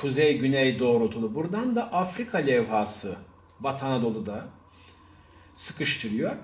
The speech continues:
Dolayısıyla bu sıkışmayı karşılamak için, karşılayabilmek için çok sayıda fay gelişiyor. İşte Kuzey Anadolu fayı, Karlova burada devam ediyor.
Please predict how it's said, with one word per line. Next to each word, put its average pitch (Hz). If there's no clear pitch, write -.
Dolayısıyla 233
bu 262
sıkışmayı 185
karşılamak 190
için, 117
karşılayabilmek 156
için 190
çok 269
sayıda 175
fay 196
gelişiyor. 107
İşte -
Kuzey 151
Anadolu 196
fayı, 202
Karlova 170
burada 185
devam 165
ediyor. 190